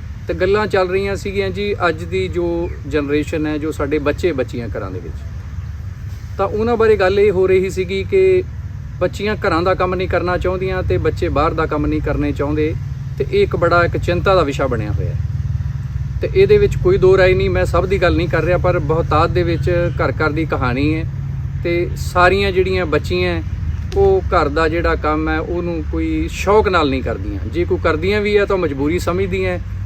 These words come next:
ਤੇ ਮੁੰਡਿਆਂ ਦੇ ਵੀ ਇਹੀ ਸੇਮ ਹਾਲਾਤ ਨੇ ਕਿ ਖੇਤ ਵਿੱਚ ਜਾਣਾ ਉਹਨਾਂ ਨੂੰ ਪਸੰਦ ਨਹੀਂ ਗਾ, ਮਿੱਟੀ ਲੱਗਦੀ ਹੈ, ਗਰਮੀ ਲੱਗਦੀ ਹੈ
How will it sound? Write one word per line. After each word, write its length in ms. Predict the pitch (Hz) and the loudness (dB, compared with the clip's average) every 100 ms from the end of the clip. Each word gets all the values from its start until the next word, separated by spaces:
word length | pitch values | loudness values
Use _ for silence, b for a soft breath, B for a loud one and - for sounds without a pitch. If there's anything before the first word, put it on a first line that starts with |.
| - | 0
ਤੇ 80 | 220 | 2
ਮੁੰਡਿਆਂ 340 | 202 214 240 233 | 4 4 4 6
ਦੇ 100 | 226 | 4
ਵੀ 120 | 220 | 4
ਇਹੀ 240 | 202 202 | 2 0
ਸੇਮ 300 | 196 185 185 | 0 0 0
ਹਾਲਾਤ 380 | 165 165 139 165 | 2 2 2 2
ਨੇ 200 | 160 165 - - - - - | -2 -2 -6 -8 -8 -6 -6
ਕਿ 60 | |
ਖੇਤ 320 | 196 190 196 208 | -2 4 4 4
ਵਿੱਚ 180 | 202 | 2
ਜਾਣਾ 340 | 190 185 175 180 | 2 2 4 2
ਉਹਨਾਂ 160 | 180 | 0
ਨੂੰ 80 | 180 | -2
ਪਸੰਦ 360 | 160 151 147 160 | -4 -2 -2 0
ਨਹੀਂ 200 | 170 170 | 0 0
ਗਾ, 200 | 165 160 - - - - - | 0 -2 -6 -6 -6 -6 -4
ਮਿੱਟੀ 300 | 160 180 180 | -4 0 2
ਲੱਗਦੀ 400 | 170 156 165 165 | 2 2 0 2
ਹੈ, 80 | 165 | 2
ਗਰਮੀ 360 | 135 139 165 | 2 2 2
ਲੱਗਦੀ 420 | 165 151 151 165 160 | 2 2 0 2 2
ਹੈ 160 | 151 | 2